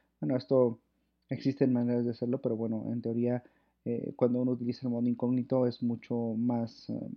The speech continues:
se guarda menos información y es mucho más difícil hacer este rastreo de, de las visitas y la conducta que se tiene. Mm, y la idea es que, bueno, eh, todo sea en afán de que tanto en aplicaciones, en dispositivos móviles como en,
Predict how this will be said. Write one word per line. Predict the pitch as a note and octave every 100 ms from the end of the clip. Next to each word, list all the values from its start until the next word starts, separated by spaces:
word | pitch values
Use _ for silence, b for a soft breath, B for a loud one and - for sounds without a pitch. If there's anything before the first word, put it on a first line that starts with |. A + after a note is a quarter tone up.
| - -
se | B2+
guarda | C3+ B2+
menos | A#2+ A#2+ A#2
información | A#2+ A#2 A#2 - A#2+
y | A#2
es | A2+
mucho | A2+ -
más | A#2 A#2+ - b b b _
difícil | B2 B2 - A#2
hacer | A2+ A#2+ A2+
este | A2+ A#2+ A#2
rastreo | A#2 A2+ - A2+ A2 A#2+
de, | A#2+ - A#2+
de |
las | A#2 A2+
visitas | A#2 - B2 A2+ -
y |
la | A2+
conducta | - A2+ A2+ -
que | -
se | -
tiene. | - A2+ A2 - b b b b b _
Mm, | C3 C3 C3 C3 B2+ -
y | D#3
la | C#3 C#3
idea | C#3 E3
es | D#3+
que, | - C#3+ C#3 C#3+
bueno, | B2+ B2 B2+ D3+ D#3+ _ _ _ _ _ _ _ _ _ _ _ _ C#3+
eh, | C3 B2 B2 -
todo | - C#3 C3+
sea | B2 C3 B2 B2 A#2+ - A#2 -
en | C3
afán | A#2 - A#2 A#2+
de | C3+ B2+ B2
que | - A#2+
tanto | A2+ A2 A#2
en |
aplicaciones, | A2 A2+ A2+ A2+ A2 B2 B2 A#2
en |
dispositivos | A#2+ A#2 G#2+ B2 A#2+ A#2+
móviles | A#2+ B2 A#2+ A2+ -
como | B2 B2 A#2+
en, | A#2 A#2